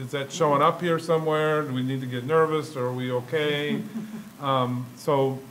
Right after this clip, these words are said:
Speaker 1: like I said, you know, how are we doing on a month-to-month basis? How's it compared to some level, maybe the prior year or prior couple of years? How's, how are we, as, you know, get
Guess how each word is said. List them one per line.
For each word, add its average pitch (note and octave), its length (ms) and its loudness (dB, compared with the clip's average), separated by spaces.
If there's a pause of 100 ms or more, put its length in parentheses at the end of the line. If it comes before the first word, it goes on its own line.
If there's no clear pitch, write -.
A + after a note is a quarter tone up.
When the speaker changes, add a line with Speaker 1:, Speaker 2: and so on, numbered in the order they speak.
(120)
Speaker 1:
like C#3+ 140 -2
I D3 40 2
said, C3+ 260 0
you B2 60 0
know, A#2 100 2
how D3+ 200 8
are D#3+ 60 8
we D#3 100 2
doing C#3+ 240 2
on C3+ 60 4
a - 20 4
month-to-month C#3 560 0
basis? C3 400 -2
How's B2+ 260 2
it C3 160 -8
compared B2+ 560 2
to A#2 160 -4
some D3 460 -4
level, C3 520 0
maybe B2 220 -4
the B2 60 -10
prior C3 320 4
year B2+ 220 0
or A#2+ 40 -2
prior A#2+ 260 0
couple B2+ 280 -4
of B2 80 -2
years? B2 420 -2 (640)
How's, C3 240 4 (220)
how D3 180 6
are D3+ 160 12
we, C#3+ 240 4
as, B2+ 200 2
you C#3 80 -4
know, B2 120 0
get B2+ 180 -6